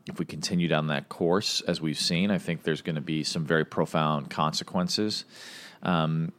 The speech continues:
so my hope is that we kind of awake to the possibilities both within and without.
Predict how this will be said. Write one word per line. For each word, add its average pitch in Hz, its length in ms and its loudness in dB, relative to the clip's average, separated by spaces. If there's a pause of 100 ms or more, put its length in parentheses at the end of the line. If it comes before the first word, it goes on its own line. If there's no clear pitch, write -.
so - 200 4
my 98 140 8
hope 160 380 6
is 87 180 6
that 87 140 4
we 87 160 2
kind 92 220 2
of 85 120 -2
awake 90 640 4 (800)
to 90 720 6 (800)
the 104 100 4
possibilities 87 1040 4
both 85 320 6
within 98 460 4
and 82 220 -2
without. - 600 -2